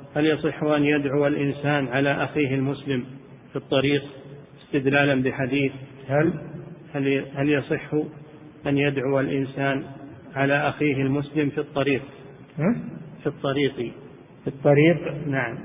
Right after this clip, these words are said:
Speaker 2: كيف في الطريق؟
Speaker 1: استدلالا بحديث: "من آذى المؤمنين في طرقهم وجبت عليه لعنتهم".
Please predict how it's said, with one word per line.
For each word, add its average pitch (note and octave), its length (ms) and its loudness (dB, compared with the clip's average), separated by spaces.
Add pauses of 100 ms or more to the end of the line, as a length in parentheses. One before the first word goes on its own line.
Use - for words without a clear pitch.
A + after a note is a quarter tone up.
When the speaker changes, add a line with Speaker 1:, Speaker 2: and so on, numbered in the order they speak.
Speaker 2:
كيف D#3+ 240 2
في C3+ 60 -2
الطريق؟ C3 420 -4
Speaker 1:
استدلالا C#3+ 580 2
بحديث: C#3 560 -2
"من C#3+ 140 -2
آذى C#3+ 240 0
المؤمنين C#3 640 0
في C#3 260 -2
طرقهم C#3+ 560 0 (420)
وجبت C#3+ 480 0
عليه C#3 400 0
لعنتهم". B2+ 600 -2